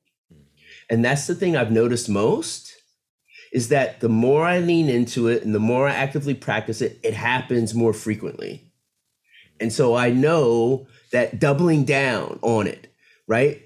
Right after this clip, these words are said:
I'm going to receive something that's gonna remind me, like, "Yes, keep doing that, keep doing that, keep doing it." So I go back to energy. You know, what is that intention? Pay attention to your intention. What is that energy that you bring each day?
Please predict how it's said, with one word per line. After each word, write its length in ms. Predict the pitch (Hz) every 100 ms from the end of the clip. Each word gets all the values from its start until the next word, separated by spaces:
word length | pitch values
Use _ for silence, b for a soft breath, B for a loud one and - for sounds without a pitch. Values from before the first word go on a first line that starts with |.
| -
I'm 180 | 147 147
going 400 | 170 202 160 123
to 60 |
receive 480 | 135 143 160 185 208
something 560 | - 120 107 110 113 113
that's 180 | 117
gonna 280 | - 139 131
remind 720 | 127 123 - 120 131 175 190 120
me, 140 | 123
like, 200 | 135 -
"Yes, 400 | - 147 170 131
keep 260 | - 165 113
doing 300 | 135 156 139
that, 200 | 113 87
keep 220 | - 123
doing 300 | 127 139 143 120
that, 160 | 95
keep 180 | - 113
doing 200 | 123 113
it." 60 | 107
So 220 | 139 135
I 100 | 147
go 140 | 160
back 240 | 143 135 143
to 120 | -
energy. 600 | 113 156 143 95 73 104 B B B B
You 60 | 113
know, 80 | 107
what 200 | 120 139
is 120 | 135
that 180 | 135 127
intention? 640 | 113 131 127 131 147 143
Pay 220 | - 117
attention 400 | 127 123 123 135
to 120 | 117 123
your 160 | 107
intention. 720 | - 113 123 135 139 156 156 151 B B _
What 160 | 123
is 100 | 135 131
that 160 | 117 98
energy 400 | 120 143 143 143
that 220 | 135 -
you 60 |
bring 280 | 101 131 135
each 180 | 127 -
day? 480 | 120 120 135 147